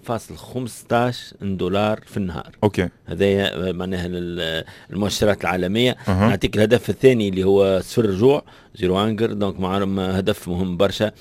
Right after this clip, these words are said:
Speaker 1: كما هنا، آه، العالم الكل يحب يحقق،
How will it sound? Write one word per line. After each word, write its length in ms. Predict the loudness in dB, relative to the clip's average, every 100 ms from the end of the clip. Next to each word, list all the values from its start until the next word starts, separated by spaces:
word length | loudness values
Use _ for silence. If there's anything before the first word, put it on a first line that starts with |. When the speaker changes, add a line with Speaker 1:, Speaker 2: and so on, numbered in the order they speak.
| -18 -20 -10
Speaker 1:
كما 240 | -6 -4
هنا، 380 | -2 -4 -4 -4 -8 -18 -8
آه، 160 | -4 -2
العالم 320 | 2 2 0
الكل 220 | -2 -2
يحب 200 | -4 -4
يحقق، 600 | -2 -4 -6 -10 -4 -4